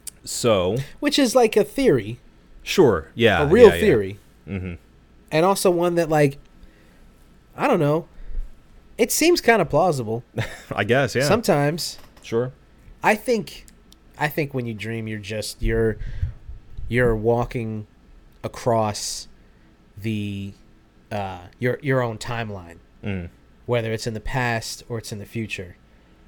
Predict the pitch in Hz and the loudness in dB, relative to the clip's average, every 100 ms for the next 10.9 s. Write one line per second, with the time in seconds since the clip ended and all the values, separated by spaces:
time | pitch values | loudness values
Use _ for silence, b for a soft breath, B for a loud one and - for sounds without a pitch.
0 | - - 123 110 113 104 - - 104 120 | -14 -6 -6 -4 -6 -6 -10 -14 -8 -6
1 | 110 104 104 - 95 95 104 143 127 127 | -6 -8 -10 -10 -14 -14 -10 -2 0 2
2 | 120 107 101 - - - _ 120 117 123 | 0 -4 -8 -12 -18 -20 _ -10 -4 -2
3 | 127 131 113 110 101 104 110 120 110 107 | 0 0 0 -2 -4 -6 -2 -2 -2 -6
4 | 104 - 95 117 95 - 110 104 101 95 | -8 -12 -10 -10 -8 -10 -8 -8 -10 -6
5 | 127 143 120 107 104 107 107 101 101 - | -2 0 -2 -4 -6 -6 -6 -8 -10 -8
6 | 104 98 - 95 95 - b b b b | -8 -10 -12 -12 -12 -20 b b b b
7 | b b - - - - 117 98 90 85 | b b -20 -20 -10 -4 -4 -6 -12 -20
8 | - 107 - 95 90 95 - 85 95 117 | -16 -12 -8 -6 -4 -6 -6 -6 -4 -6
9 | - - - B B 170 196 170 170 156 | -10 -20 -18 B B 0 0 2 4 4
10 | 139 143 139 135 - 123 110 117 | 2 -2 0 0 0 0 0 -4